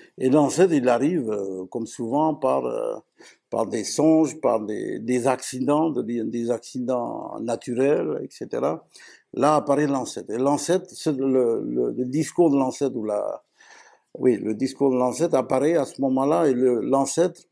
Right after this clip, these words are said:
il, euh, euh, il, euh, euh, il se perpétue, c'est l'ancêtre du clan. Et c'est,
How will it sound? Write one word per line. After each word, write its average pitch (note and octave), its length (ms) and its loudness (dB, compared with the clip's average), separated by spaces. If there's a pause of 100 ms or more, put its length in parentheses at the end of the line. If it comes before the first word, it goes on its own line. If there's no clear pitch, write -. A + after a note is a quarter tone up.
(240)
il, D#3+ 380 2 (200)
euh, - 500 -4 (480)
euh, A2 280 -4
il, C#3 180 2
euh, A2 600 4 (840)
euh, G2 280 0
il C#3 140 4
se D3+ 140 2
perpétue, D3+ 760 0 (220)
c'est - 180 -2
l'ancêtre C#3+ 500 0
du C#3 160 -4
clan. C3 220 -4 (1080)
Et E3 260 8
c'est, B2 720 2